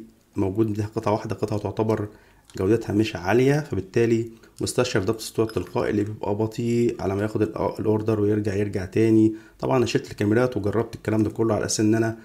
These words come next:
استبعد الكاميرات خالص من القصة. زي ما احنا ملاحظين كده هو بطيء شوية، وانا حبيت انا اوضح الامور دي للناس على اساس تبقى الامور واضحة.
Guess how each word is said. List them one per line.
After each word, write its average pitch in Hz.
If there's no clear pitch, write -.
استبعد 110
الكاميرات 104
خالص -
من 98
القصة. 127
زي 165
ما 165
احنا 151
ملاحظين 123
كده 127
هو 113
بطيء 104
شوية، 110
وانا -
حبيت 120
انا 120
اوضح 110
الامور 107
دي 107
للناس 107
على 117
اساس -
تبقى 85
الامور 104
واضحة. 113